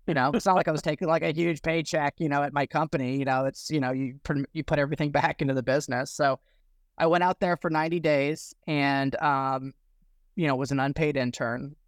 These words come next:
And I decided I wanted to do, do venture because I fell in love with it. Um, it was a very steep learning curve. So I sold the business, I sold my house, and I moved out here.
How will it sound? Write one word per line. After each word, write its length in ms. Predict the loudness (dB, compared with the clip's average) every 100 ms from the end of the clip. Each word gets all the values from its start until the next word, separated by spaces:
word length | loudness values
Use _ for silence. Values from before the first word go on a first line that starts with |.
| -4
And 600 | -2 0 0 0 -2 -4 0
I 120 | 0
decided 400 | 0 0 0 2
I 80 | 0
wanted 320 | 0 0 -2
to 80 | -6
do, 260 | -4 -4 -6 _ -4
do 380 | -2 0 -2 -6
venture 580 | -2 0 0 -2 -2 -6 -4
because 180 | -2 2
I 140 | 0 2
fell 200 | 0 2
in 40 |
love 160 | 0 -2
with 160 | -2 -2
it. 160 | -2 -2
Um, 420 | -2 -2 -4 -8 -12 -4
it 40 |
was 100 | -2
a 40 | 0
very 180 | 0 0
steep 240 | -2 0
learning 280 | 2 2 0
curve. 360 | 0 -2 -2
So 300 | 0 2 2 0
I 100 | -2
sold 240 | 0 0
the 40 |
business, 400 | 2 2 2 -2
I 40 | -2
sold 260 | -2 0
my 80 | 0
house, 340 | 2 0 0 -2
and 80 |
I 60 | -4
moved 200 | -4 -2
out 200 | -4 -4
here. 220 | -10 -14